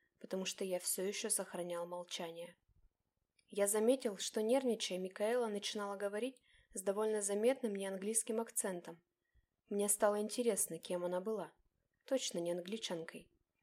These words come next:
«Это было недопустимо, если бы не текила». Она неловко замолчала, прихватив зубами уголок нижней губы. Это привлекло моё внимание. Больше, чем было нужно.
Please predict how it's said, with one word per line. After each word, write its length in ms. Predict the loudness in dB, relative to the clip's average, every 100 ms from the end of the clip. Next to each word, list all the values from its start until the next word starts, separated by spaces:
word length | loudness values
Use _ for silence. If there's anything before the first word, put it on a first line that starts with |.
| _ _ _ -20 -20 -4 0
«Это 220 | 4 6
было 160 | 8 8
недопустимо, 1000 | 8 6 6 6 6 4 4 4 2 -4 -4
если 400 | 2 4 4 2
бы 140 | 2
не 180 | 2 2
текила». 720 | -2 -6 -4 2 4 4 2 -4 -20 -20 -20 _ _ _ _ _ _ _ -6
Она 240 | -2 -2
неловко 440 | -2 -2 -4 -2 -2
замолчала, 720 | 0 -2 0 2 2 0 -4 -10
прихватив 460 | -10 -6 -6 -6 -6
зубами 460 | -4 -2 0 -2
уголок 460 | -4 -4 -4 -6 -8
нижней 340 | -6 -6 -8
губы. 340 | -8 -8 -10 -10 _ _ _ _ _ _ -12
Это 200 | -8 -6
привлекло 500 | -4 -2 0 0 0
моё 260 | 0 -4
внимание. 560 | -4 -4 -2 -4 -8 -12 _ _ _ _ _
Больше, 420 | -2 0 0 -4
чем 280 | -6 -6 -6
было 220 | -6 -6
нужно. 400 | -6 -8 -10 -12